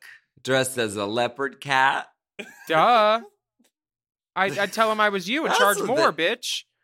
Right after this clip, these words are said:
Speaker 1: That's secretly what the trade wants, though. Like, they all, for some reason, they love the freakiest, weirdest, craziest looks. They're like, "That's what I, that,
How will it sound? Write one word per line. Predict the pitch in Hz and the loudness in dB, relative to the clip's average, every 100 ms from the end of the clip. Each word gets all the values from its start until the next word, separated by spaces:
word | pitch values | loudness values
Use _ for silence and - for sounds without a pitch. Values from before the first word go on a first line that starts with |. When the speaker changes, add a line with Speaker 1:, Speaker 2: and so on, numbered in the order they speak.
| - | 0
Speaker 1:
That's | 196 440 - | 2 2 -2
secretly | - 190 160 170 139 127 | -2 -2 2 0 2 0
what | 123 123 | 0 -2
the | 113 | -4
trade | 98 120 110 | -2 0 0
wants, | 101 98 101 - - | -2 -4 -6 -12 -14
though. | 95 85 85 95 | -8 -6 -6 -4
Like, | 110 110 | -4 -2
they | 120 165 165 | 0 2 2
all, | - 127 127 - | 2 2 2 -2
for | - 156 | -2 -2
some | - 170 196 196 | 2 2 2 0
reason, | 143 139 127 110 98 | -2 -2 -2 -6 -4
they | 123 127 | -4 -2
love | 117 117 127 117 | -2 -2 -2 -4
the | 104 | -10
freakiest, | - - 117 135 143 151 156 156 143 | -10 -12 -6 -4 -4 -6 -2 -2 -4
weirdest, | 107 104 113 120 123 120 113 - | -10 -10 -4 -2 -2 -4 -6 -8
craziest | - - 107 104 110 110 117 110 - | -12 -10 -4 -2 -2 -4 -6 -6 -6
looks. | 98 95 92 131 - _ - - - - - | -8 -4 -2 -4 -8 _ -16 -14 -16 -20 -16
They're | 98 113 110 | -6 -2 -2
like, | 110 101 98 92 87 - _ _ _ _ _ - | -2 -2 -2 -6 -8 -16 _ _ _ _ _ -10
"That's | 85 82 - | -10 -10 -14
what | 76 | -14
I, | 73 71 _ _ | -14 -16 _ _
that, | 92 85 | -8 -8